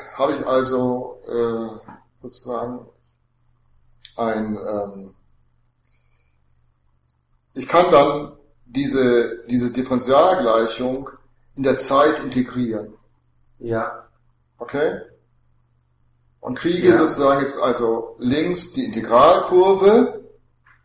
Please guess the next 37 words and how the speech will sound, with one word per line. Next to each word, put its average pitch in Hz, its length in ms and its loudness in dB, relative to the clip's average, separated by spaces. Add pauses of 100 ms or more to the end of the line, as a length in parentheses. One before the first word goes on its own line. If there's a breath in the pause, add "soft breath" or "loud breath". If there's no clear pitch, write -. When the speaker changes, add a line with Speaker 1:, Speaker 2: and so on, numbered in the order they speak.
(380)
Speaker 1:
und 131 300 -2
rechts 165 240 6
das 135 120 -8
integrierte, 143 560 -4
zeitintegrierte 127 480 -2
Vektorfeld. 92 560 -10 (760 loud breath)
Speaker 2:
Ah, 147 440 0
okay, 120 240 -6
also 113 220 -6
wir 117 120 0
haben 120 160 -2
ja 117 80 -2
links 147 380 -2
haben 127 180 -2
wir 120 120 -2
dieses 113 320 -6
Phi 123 640 -4
oder 110 240 -6
X - 320 -8
Punkt. - 480 -2
Speaker 1:
Genau. 131 480 4
Speaker 2:
Und - 100 0
dann 123 120 4
rechts 123 280 2
irgendwas, 156 560 0
Speaker 1:
Das 151 80 0
Speaker 2:
wenn 139 80 2
ich 127 80 -2
Speaker 1:
ist 131 60 0
Speaker 2:
auf - 160 -4
beiden 131 340 6
das 123 220 -2
Integral 123 580 2
Speaker 1:
Integrieren 151 120 6
Speaker 2:
nehme, 143 200 2
dann 131 180 0
habe 123 160 2